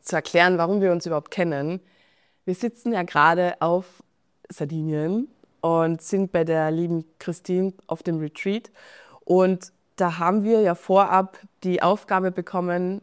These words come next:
über dieses Audio, das ja von dir kam, eine Bilderreise zu machen. Und es war richtig spannend, was sich da so ergeben hat, mit so wenig Vorgaben, wie viele Bilder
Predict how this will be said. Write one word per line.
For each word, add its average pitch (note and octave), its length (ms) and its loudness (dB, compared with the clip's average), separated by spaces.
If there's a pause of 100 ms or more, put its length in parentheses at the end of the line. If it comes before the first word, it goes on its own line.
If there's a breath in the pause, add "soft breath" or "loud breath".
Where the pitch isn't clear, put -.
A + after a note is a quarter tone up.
über F3 300 -2
dieses E3 640 -4
Audio, G3+ 800 0
das F#3+ 160 -4
ja F3+ 80 -4
von E3+ 200 -8
dir F3 200 -2
kam, F#3 580 -2 (140)
eine F3 200 -2
Bilderreise D#3 800 0
zu - 140 -14
machen. B2+ 500 -10 (280)
Und F#3 100 6
es F#3+ 180 6
war F#3+ 440 6 (100)
richtig C4 500 2 (380)
spannend, F3 760 4
was F#3+ 140 -2
sich F#3+ 140 0
da F#3 140 8
so G3 140 0
ergeben F3+ 480 4
hat, F3 260 2
mit F3+ 140 0
so G#3 160 2
wenig G3+ 280 4
Vorgaben, D#3+ 680 4
wie E3 80 2
viele F3+ 180 2
Bilder F#3 680 4